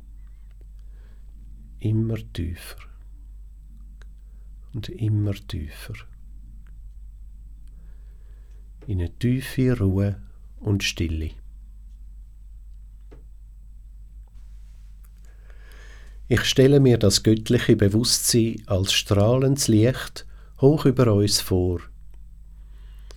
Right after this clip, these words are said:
Wie eine Sonne, aber reiner und heller,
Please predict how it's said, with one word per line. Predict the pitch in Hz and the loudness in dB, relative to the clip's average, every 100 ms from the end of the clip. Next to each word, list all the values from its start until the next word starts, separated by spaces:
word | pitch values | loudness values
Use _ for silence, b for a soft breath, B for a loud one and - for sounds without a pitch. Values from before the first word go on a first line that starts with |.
| b b b b b b b b b b b b b | b b b b b b b b b b b b b
Wie | 117 117 | 4 6
eine | 104 | 6
Sonne, | 101 104 120 127 123 B B - - | 6 6 6 4 2 B B -10 -2
aber | 98 98 95 | 2 2 4
reiner | 92 117 135 123 95 | 4 4 4 4 4
und | 95 101 | 4 4
heller, | 104 123 127 | 6 6 4